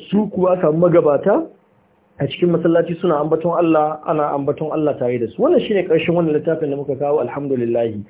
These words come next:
Akwai tambayoyin da ya kamata mu ansa, kila biyu, uku, ah, sai mu rufe.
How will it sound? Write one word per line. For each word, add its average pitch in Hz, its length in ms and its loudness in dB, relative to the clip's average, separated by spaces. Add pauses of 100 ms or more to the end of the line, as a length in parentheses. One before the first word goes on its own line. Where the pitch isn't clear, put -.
(280)
Akwai 202 240 0
tambayoyin 220 320 2
da 190 60 4
ya 185 60 -2
kamata 185 340 2
mu 165 120 0
ansa, 180 640 0 (320)
kila 185 240 2
biyu, 151 220 -2 (100)
uku, 175 540 -4 (340)
ah, 147 260 0
sai 175 120 2
mu 143 180 0
rufe. 131 240 -6